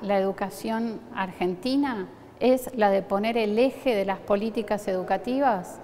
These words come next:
en la inclusión en los aprendizajes, en lugar de ponerlas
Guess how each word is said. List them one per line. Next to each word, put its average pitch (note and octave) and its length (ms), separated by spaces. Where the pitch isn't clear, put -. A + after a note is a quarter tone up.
en A3 200
la G#3+ 60
inclusión A#3 600
en B3 100
los G3+ 220
aprendizajes, G3 1040
en G#3+ 160
lugar A#3+ 340
de B3+ 120
ponerlas B3 760